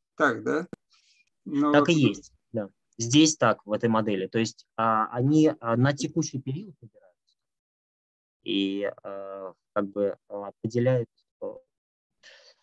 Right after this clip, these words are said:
Speaker 2: их влияние на вот, э, полезность взрослого поколения. Да.
Speaker 1: Мгм.
Speaker 2: Здесь мы специально как бы сделали композицию.
Speaker 1: Тихо, тихо. Вы, вдруг пропадает звук. Э, вы,
Speaker 2: А.
Speaker 1: э, ближе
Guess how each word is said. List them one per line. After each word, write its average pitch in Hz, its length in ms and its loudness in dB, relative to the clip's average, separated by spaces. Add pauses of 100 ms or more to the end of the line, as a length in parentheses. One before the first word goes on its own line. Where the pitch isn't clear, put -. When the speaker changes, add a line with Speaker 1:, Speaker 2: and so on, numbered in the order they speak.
(120)
Speaker 2:
их 143 180 -2
влияние 139 500 6
на 113 340 -4 (200)
вот, 110 120 -20 (420)
э, 101 220 -4
полезность 120 420 6
взрослого 113 440 2
поколения. - 400 -18 (760)
Да. 104 260 0 (400)
Speaker 1:
Мгм. 139 220 -10
Speaker 2:
Здесь 160 260 4 (180)
мы 147 140 6
специально 160 580 0
как - 120 -10
бы 127 140 -6
сделали 127 360 -8 (300)
композицию. 139 560 -20 (360)
Speaker 1:
Тихо, 147 260 0
тихо. 151 300 -2 (180)
Вы, 170 160 4 (240)
вдруг 185 260 2
пропадает 160 540 4
звук. 139 460 -4
Э, 127 240 -8 (260)
вы, 147 160 2
Speaker 2:
А. 123 180 6 (840)
Speaker 1:
э, 143 260 -2
ближе 139 560 0